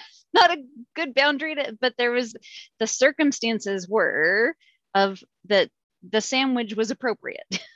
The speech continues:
The sandwich was prompted by God. Um,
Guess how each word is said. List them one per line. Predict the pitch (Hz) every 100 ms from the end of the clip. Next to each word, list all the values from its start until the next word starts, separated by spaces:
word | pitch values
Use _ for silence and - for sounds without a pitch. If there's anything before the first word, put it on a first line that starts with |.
| _ _ -
The | - 208
sandwich | 208 247 269 254 190 202
was | 214 196 - _ _
prompted | - 226 226 214
by | 180 185
God. | 170 156 - - - - - - - -
Um, | 220 185 165